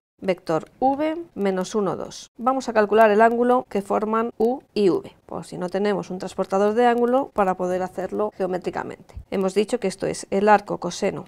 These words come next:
del producto escalar de u por v, es decir, cero por menos uno más uno por dos, entre el módulo de u, raíz cuadrada de cero al cuadrado más uno al cuadrado, por el módulo de v,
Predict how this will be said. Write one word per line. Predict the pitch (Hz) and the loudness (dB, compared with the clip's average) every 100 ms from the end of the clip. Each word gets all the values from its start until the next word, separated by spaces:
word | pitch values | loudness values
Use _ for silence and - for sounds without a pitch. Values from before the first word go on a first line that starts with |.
| _ | _
del | 196 202 | 0 2
producto | 196 208 220 | 4 2 2
escalar | 269 - 175 165 | -2 -2 -2 -2
de | 175 175 | -2 0
u | 185 196 | 0 0
por | 196 170 | 0 2
v, | 220 262 359 480 | 2 2 -2 -4
es | 185 | -6
decir, | 180 - 156 202 | -6 -6 -6 -2
cero | 185 185 - | -2 -4 -2
por | 196 202 | 0 0
menos | 208 185 185 180 - | -2 -8 -8 -10 -8
uno | 190 147 - | -8 -8 -12
más | - 196 160 165 - | -8 -6 -6 -8 -6
uno | 208 165 - | -6 -6 -8
por | 170 - | -8 -8
dos, | 208 233 294 320 - - _ _ _ _ | -2 -2 -2 -8 -18 -20 _ _ _ _
entre | 208 214 214 247 277 - _ _ | -2 -2 -2 -2 -2 -4 _ _
el | - 170 | -6 -4
módulo | 175 190 180 143 139 | 0 0 -2 -4 -2
de | 190 | 0
u, | 240 285 370 - _ _ _ _ _ - | 2 0 -4 -14 _ _ _ _ _ -8
raíz | 180 170 | -6 -6
cuadrada | - 170 196 175 | -4 0 2 2
de | 160 | 0
cero | 170 180 180 | -4 -6 -6
al | |
cuadrado | - 185 196 202 180 | -2 0 2 0 -2
más | 180 175 | -6 -10
uno | 185 | -10
al | 190 | -8
cuadrado, | 190 214 247 262 302 - | -6 -2 0 0 -4 -2
por | 226 226 247 | 4 4 4
el | 196 | 0
módulo | 180 185 185 185 | -2 -2 0 0
de | 202 | 2
v, | 226 240 240 294 | 2 2 0 -2